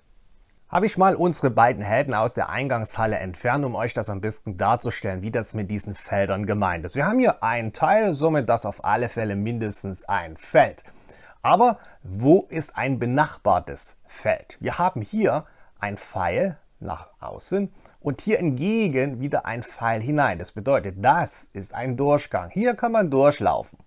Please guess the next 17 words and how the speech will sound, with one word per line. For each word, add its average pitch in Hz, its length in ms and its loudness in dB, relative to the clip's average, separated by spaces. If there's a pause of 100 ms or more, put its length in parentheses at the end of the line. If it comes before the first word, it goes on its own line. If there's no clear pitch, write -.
(480)
Im 135 180 -2
Gegensatz 131 640 2
zu 92 200 -4
links 120 840 -2 (380)
oder 98 240 -6
rechts - 560 0
zeigt - 460 2
hier - 420 -2
ein 90 180 -6
Pfeil 92 640 -2
rüber, 95 720 -2 (280)
aber 160 220 4
kein 180 520 -2
Pfeil 101 400 -2
in 135 260 -4
diese 170 480 0
Richtung. 92 420 -6